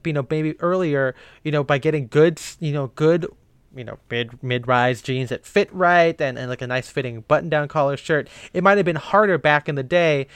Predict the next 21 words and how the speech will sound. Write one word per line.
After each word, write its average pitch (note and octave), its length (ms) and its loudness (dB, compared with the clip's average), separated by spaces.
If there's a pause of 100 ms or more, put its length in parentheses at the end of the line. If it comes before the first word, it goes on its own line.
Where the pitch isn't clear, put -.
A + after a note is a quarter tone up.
(220)
um, B2+ 440 0 (300)
but F3+ 140 4
then D3 220 0
now F#3 340 6
you F#3+ 160 -2
can F#3+ 140 -4
go F3+ 160 2
to F#3 80 2
J. E3+ 200 0
Crew, E3 520 0
R C#3+ 180 2
I C#3+ 80 2
P. D3 320 -4
Well, G3 160 -2
they're F#3+ 120 2
not C#3 220 0
really A#2 220 -6
R A2 160 -2
I A2 80 -4
P, B2 220 -10
but, C3+ 260 -4